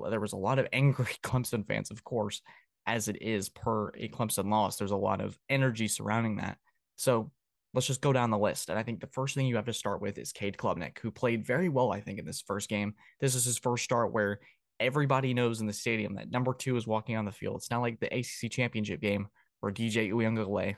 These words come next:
who is now at Oregon State, so congrats to him, uh, who has two series, doesn't go well, and Cade Klubnik comes in, and North Carolina has no clue. In the post-game press conference, Mac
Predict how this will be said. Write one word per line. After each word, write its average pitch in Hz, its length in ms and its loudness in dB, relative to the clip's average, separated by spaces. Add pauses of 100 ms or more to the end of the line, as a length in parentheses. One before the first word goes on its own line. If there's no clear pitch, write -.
who 120 80 -2
is - 100 -4
now 113 160 2
at 113 100 -2
Oregon 143 320 -2
State, - 420 -4
so 98 140 -4
congrats 117 420 -2
to 87 140 -6
him, 117 280 2 (580)
uh, 110 220 0 (320)
who 131 280 4 (840)
has 139 200 4
two 160 160 2
series, 135 540 2
doesn't 120 260 0
go 123 140 4
well, 104 400 4
and 101 260 -2
Cade 113 220 -2
Klubnik 107 300 2
comes 98 240 0
in, 98 200 2
and 101 240 -4
North 131 220 4
Carolina 120 400 2
has 95 220 -4
no 117 240 2
clue. 123 320 2
In 101 260 -4
the 90 80 0
post-game 127 460 -2
press 127 180 0
conference, 95 420 -4
Mac 110 220 -2